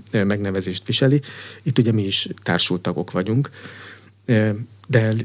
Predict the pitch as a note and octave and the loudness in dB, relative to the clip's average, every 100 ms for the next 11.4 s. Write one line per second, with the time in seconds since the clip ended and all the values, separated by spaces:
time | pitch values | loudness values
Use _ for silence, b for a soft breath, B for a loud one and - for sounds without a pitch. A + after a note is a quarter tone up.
0 | - B2 A#2 G#2+ G#2+ G#2 F2+ D2+ - _ | -2 4 4 4 -2 -2 -2 -4 -10 _
1 | _ - B2+ A#2 A2 G#2 G2+ G2 - - | _ 2 2 2 -2 -2 -2 -2 -6 -2
2 | A#2+ A#2 - G#2+ G2 F#2+ E2+ - - - | 0 2 0 -2 -2 -6 -6 -10 -20 -20
3 | _ _ _ _ _ A2+ G#2+ A2 G2+ F#2+ | _ _ _ _ _ -2 0 0 -2 -6
4 | - F#2 F#2 - - _ D#3 C#2 B1+ - | -6 -8 -8 -16 -20 _ -10 -8 -6 -8
5 | B2 - _ _ _ _ _ _ - _ | -12 -20 _ _ _ _ _ _ -20 _
6 | - - A#2+ D3+ C3 A#2+ A2 G#2+ G2+ F2+ | -14 -12 -4 4 4 4 0 0 -2 0
7 | C3 A2+ G#2+ G#2 - G2 G#2 G#2 F#2+ - | 0 0 0 -2 -4 -4 -2 -2 -2 -2
8 | E3 - - B2 G#2 A2+ A#2+ A2+ A2 A2+ | -8 -10 -4 0 2 2 2 2 0 2
9 | B2 A2 A2+ A#2+ B2+ B2 D3 C3 B2 G#2 | 0 0 2 2 2 0 0 0 -2 -2
10 | F#2+ F#2 F2+ G2+ F2+ C#2+ A2 B2+ A2+ G#2+ | -2 -2 -2 -2 -2 -2 -2 0 -2 -2
11 | - G2 G2 F#2+ | -2 -2 -2 -4